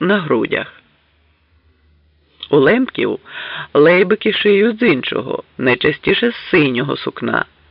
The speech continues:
та оздоблюють значно більшою кількістю шнурків чи петельок,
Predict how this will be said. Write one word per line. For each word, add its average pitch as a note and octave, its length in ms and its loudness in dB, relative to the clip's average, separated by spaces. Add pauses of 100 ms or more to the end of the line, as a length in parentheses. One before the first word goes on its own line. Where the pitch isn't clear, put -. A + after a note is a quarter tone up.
(420)
та C#3+ 120 4
оздоблюють D3 840 4
значно D#3 480 0
більшою D3 640 0
кількістю G#3+ 560 -2
шнурків F#3+ 560 0
чи F3 160 -2
петельок, - 680 -4